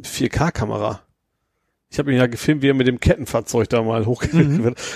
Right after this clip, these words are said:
Speaker 1: Und der hatte so eine ganz kleine vier K-Kamera, wo der Kopf sich automatisch ausgerichtet hat. Die war so ein ganz schmaler Streifen, ist so ein
Speaker 2: Mhm.
Speaker 1: vier K, und wie gesagt, da oben der Kopf, der hatte so zwei Achsen zum Bewegen.
Speaker 2: Ja.
Speaker 1: Und der hat sich automatisch quasi dann immer ausgerichtet. War, sah,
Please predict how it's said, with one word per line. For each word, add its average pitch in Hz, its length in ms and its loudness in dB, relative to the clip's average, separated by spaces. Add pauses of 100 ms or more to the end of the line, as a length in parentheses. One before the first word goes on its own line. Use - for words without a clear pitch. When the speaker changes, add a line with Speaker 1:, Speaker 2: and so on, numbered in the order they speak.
(120)
Speaker 1:
Und 120 120 -6
der 123 80 2
hatte 151 100 2
so 143 80 4
eine 135 180 0
ganz 196 320 -2
kleine 180 400 2
vier 151 300 -2
K-Kamera, 151 600 -2 (300)
wo 143 140 4
der 135 180 6
Kopf - 320 -2
sich - 280 -2
automatisch 135 680 0 (240)
ausgerichtet 127 640 2
hat. - 260 -4 (680)
Die 123 80 -12
war 123 100 4
so 127 100 -6
ein 113 60 -14
ganz 214 260 2
schmaler 190 360 2
Streifen, 196 520 -2
ist - 200 -4
so 160 120 4
ein 139 60 2
Speaker 2:
Mhm. 185 60 -2
Speaker 1:
vier 165 160 -4
K, 156 180 -4
und 165 120 -4
wie 147 40 -2
gesagt, 147 200 2
da - 60 0
oben 175 240 0
der 156 120 4
Kopf, - 240 -4
der 156 120 4
hatte 151 80 0
so 147 100 2
zwei 143 420 0
Achsen 151 260 -6
zum 135 200 -8
Bewegen. 135 480 2 (100)
Speaker 2:
Ja. 151 160 4 (400)
Speaker 1:
Und 131 160 -2
der 139 100 4
hat 151 140 0
sich 147 140 -2
automatisch 143 640 0
quasi 147 340 -2
dann 143 160 0
immer 139 160 0
ausgerichtet. 110 500 -2
War, 101 140 -2
sah, 98 440 -8